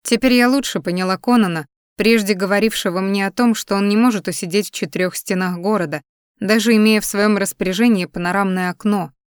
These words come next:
дающее ему, что недоступно для превалирующего числа горожан, возможность наслаждаться природными видами через толщу непробиваемого стекла. Выйдя на поверхность этим утром,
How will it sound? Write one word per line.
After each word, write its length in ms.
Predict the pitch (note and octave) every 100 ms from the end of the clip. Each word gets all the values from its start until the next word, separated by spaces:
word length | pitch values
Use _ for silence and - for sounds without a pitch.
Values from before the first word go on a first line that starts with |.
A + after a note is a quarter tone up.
| _
дающее 500 | G#3 A3+ C4 - A#3+
ему, 220 | A3+ A#3+
что 260 | C#4 - G3
недоступно 680 | F#3 F3 F3+ - F#3 F3+ F3
для 220 | E3 F3+
превалирующего 840 | - F#3+ F3 F3+ F#3 F3+ F3+ - F3+
числа 320 | - - F#3
горожан, 520 | E3+ F3 E3+ A3+ A3 - _ _ -
возможность 680 | G3 C#4 D4 A#3+ G#3+ G#3+
наслаждаться 760 | G3+ G3 G3+ G3 F#3+ A3+ - G3
природными 600 | - G3 F#3+ A3 F#3+ F#3
видами 440 | E3+ F#3 G3+ F3+ E3
через 380 | - E3+ E3+ -
толщу 400 | G#3+ A3 - F#3+
непробиваемого 880 | F#3 F#3+ F3 F3 F#3 F3 E3+ E3
стекла. 520 | E3+ - - E3+ D3+ - _ _ _ _ -
Выйдя 320 | G#3 A#3+ A3
на 100 | G#3+
поверхность 640 | G#3+ G3+ A#3 - G3 -
этим 260 | G3 G#3 A3
утром, 340 | B3+ E3+ D3